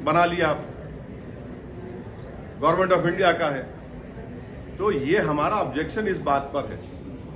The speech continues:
ये हमारा ऑब्जेक्शन इस बात पर है। और फिर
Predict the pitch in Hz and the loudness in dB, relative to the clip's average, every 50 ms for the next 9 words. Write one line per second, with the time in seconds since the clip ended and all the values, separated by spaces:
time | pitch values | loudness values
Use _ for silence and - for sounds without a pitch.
0 | - - - - - - - - - - - - - - - - - - - - | -12 -14 -14 -14 -12 -12 -14 -14 -14 -14 -14 -14 -12 -12 -12 -12 -12 -12 -14 -12
1 | - 123 160 196 190 190 190 180 180 170 160 151 170 165 - 175 165 151 131 123 | -8 0 2 2 4 4 6 6 6 6 6 4 2 2 2 2 0 0 2 2
2 | 143 139 131 135 - 123 117 107 101 98 101 - - - - - - - - - | 2 2 2 0 -2 -4 -4 -4 -4 -6 -8 -10 -12 -12 -12 -14 -14 -14 -14 -12
3 | - - - - - - - - 135 165 180 175 - 170 196 214 214 - - - | -12 -12 -12 -12 -12 -12 -4 0 2 2 2 2 2 4 4 4 4 4 2 -2
4 | - | -6